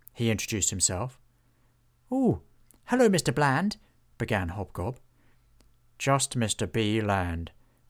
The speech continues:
I serve here at the ministry, and I am to be your guide today," interrupted Mister B Land.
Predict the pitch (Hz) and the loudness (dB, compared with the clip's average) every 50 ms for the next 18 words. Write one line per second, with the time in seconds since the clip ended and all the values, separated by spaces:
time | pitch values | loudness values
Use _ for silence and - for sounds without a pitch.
0 | _ - 113 113 110 - - - 147 135 123 - - 95 85 85 - - 104 - | _ -2 0 2 2 2 4 4 4 4 4 2 -2 -4 -4 -4 -4 -6 -8 -6
1 | 120 107 110 107 98 95 - - - 92 90 87 - - _ _ - - - 110 | -4 -4 -2 -2 -2 -4 -4 -4 -4 -6 -6 -6 -8 -12 _ _ -20 -14 -10 -10
2 | 104 - - 120 120 123 127 123 127 123 127 127 127 - 123 - 107 104 98 98 | -10 -4 -2 0 2 4 4 2 2 2 0 0 0 -2 -4 -4 -2 -2 0 0
3 | 101 101 101 95 90 - 113 104 101 107 104 104 104 - - - 104 - 101 90 | 0 0 -2 -2 -2 -4 -2 -2 0 0 0 -2 -4 -8 -10 -8 -6 -4 -4 -4
4 | 87 87 87 - - - - _ _ - - - 120 113 113 104 98 - - - | -4 -6 -8 -12 -14 -20 -20 _ _ -20 -8 -6 -4 -4 -2 -2 -2 -4 -4 -6
5 | - 101 95 98 95 - - - - 104 98 92 95 95 92 92 104 123 - | -8 -6 -6 -6 -6 -6 -6 -6 -4 -4 -4 -2 -2 -4 -4 -4 -6 -8 -10